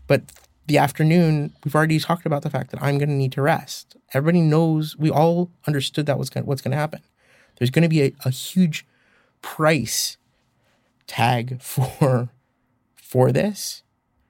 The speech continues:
But I'm gonna stand up at my kid's bar mitzvah, and I'm going to say, you know, that line.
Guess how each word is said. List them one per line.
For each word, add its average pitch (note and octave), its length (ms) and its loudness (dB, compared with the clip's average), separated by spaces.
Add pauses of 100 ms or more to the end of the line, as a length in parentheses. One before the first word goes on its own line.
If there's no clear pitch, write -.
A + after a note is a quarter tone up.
(600)
But C#3+ 120 0
I'm G#3 200 4
gonna C#4 180 2
stand E3+ 340 2
up D#3+ 100 2
at C3+ 120 0
my C3 140 0
kid's B2+ 380 -2
bar A2+ 160 -2
mitzvah, C#3+ 640 -4 (160)
and C3 120 4
I'm C#3 220 4
going C#3 360 2
to C3 200 -4
say, D3 720 0 (460)
you C3+ 80 2
know, B2+ 500 2 (380)
that B2+ 340 0
line. C3+ 520 -2